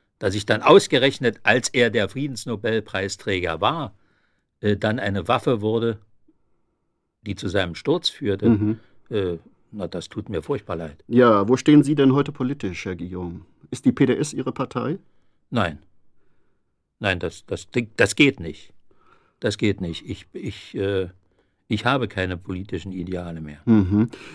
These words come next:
Speaker 2: Äh, warum ist denn nach Ihrer Meinung die D D R zusammengebrochen?
Speaker 1: Na, weil sie schlecht geführt wurde. Oder wenn wir es konkreter sagen wollen,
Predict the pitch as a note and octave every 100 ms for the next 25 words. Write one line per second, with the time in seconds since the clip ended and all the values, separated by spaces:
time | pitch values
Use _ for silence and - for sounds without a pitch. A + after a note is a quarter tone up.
0 | - B2+ C3 A2+ C3+ C#3 F#3 F#3 E3 -
1 | D3+ C#3+ B2+ C3 C3 A#2+ B2 B2+ B2 A2+
2 | A2+ G#2+ G#2 - G2+ G2+ G2+ F#2+ - E2+
3 | - - - _ _ _ _ _ _ _
4 | _ _ _ _ _ _ _ - F#2+ A2
5 | B2 F#2+ A#2+ G2+ - G2 - G3+ G3+ -
6 | F2+ E2 D2 - - - - _ _ _
7 | - G2+ A#2+ A#2 - A2+ G#2 A2+ D#3 D#3+
8 | A#2 A2+ A2+ C3 C3 C3+ C#3+ D3+